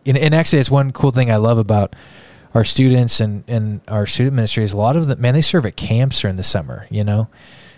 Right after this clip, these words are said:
uh, Camp Barnabas and Camp Blessing. I just love it. And I, and that's the cool thing. I love it when, when students go do things and it's like,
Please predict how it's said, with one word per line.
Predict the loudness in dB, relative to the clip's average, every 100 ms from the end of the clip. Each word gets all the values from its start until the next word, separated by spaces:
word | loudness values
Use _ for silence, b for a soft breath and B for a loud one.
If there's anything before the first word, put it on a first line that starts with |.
| B
uh, | -4 0 0 -2
Camp | -2 -2
Barnabas | -2 0 0 2 2 0
and | -2
Camp | -2 -4 0
Blessing. | 2 2 2 2 2 2
I | 0 0
just | 0 -2 -2
love | -2 0 0
it. | -2
And | -2
I, | -2
and | 0
that's | 0
the | -2
cool | 0 0
thing. | 0 -2 -4
I | -2
love | 2 2 2
it | 2
when, | 2 2 0 -6 B B B B B B
when | 0 2
students | 2 2 2 0
go | 0 2 2
do | 2
things | 2 2 2 0 0 -4 0
and | 2
it's | 2 2
like, | 0 -2